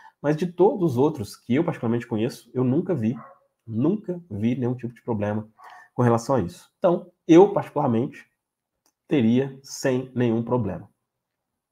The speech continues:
É, e o que que eu, agora eu já vou começar a te mostrar uma coisa aqui, que olha só que interessante. Existe aqui uma ferramenta chamada Social Blade.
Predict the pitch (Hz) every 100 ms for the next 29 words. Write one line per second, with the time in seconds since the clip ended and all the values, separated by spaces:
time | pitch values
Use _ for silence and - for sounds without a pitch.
0 | _ - - _ - - _ - 143 180
1 | 185 262 254 180 98 - - 107 131 143
2 | 139 139 127 120 113 110 98 107 104 92
3 | - 92 87 - 139 139 - _ _ _
4 | _ _ _ _ - 123 131 - 123 123
5 | 120 131 120 113 113 113 - 170 170 -
6 | - _ _ _ _ - _ - 127 220
7 | 175 - 135 117 104 95 117 113 85 85
8 | - _ _ _ _ _ _ _ - 95
9 | 98 92 87 - _ _ _ _ _ -
10 | - - 147 - 90 92 104 98 90 -
11 | -